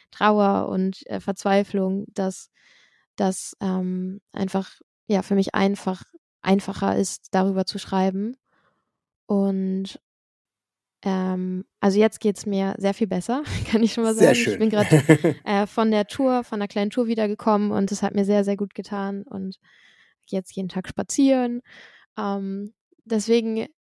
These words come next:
Speaker 1: ich hoffe und ich glaube, dass das nächste Album schon auf jeden Fall hoffnungsvoller wird und ein bisschen heller quasi, äh, emotionsmäßig. Ähm,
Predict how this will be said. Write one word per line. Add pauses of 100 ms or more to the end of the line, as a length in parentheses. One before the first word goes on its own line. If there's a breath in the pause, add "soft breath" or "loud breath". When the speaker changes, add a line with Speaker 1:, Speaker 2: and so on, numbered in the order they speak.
(160)
Speaker 1:
ich
hoffe
und
ich
glaube,
dass
das
nächste
Album
schon (580)
auf
jeden
Fall
hoffnungsvoller
wird (760)
und (500)
ein
bisschen (140)
heller
quasi, (180)
äh,
emotionsmäßig. (600)
Ähm,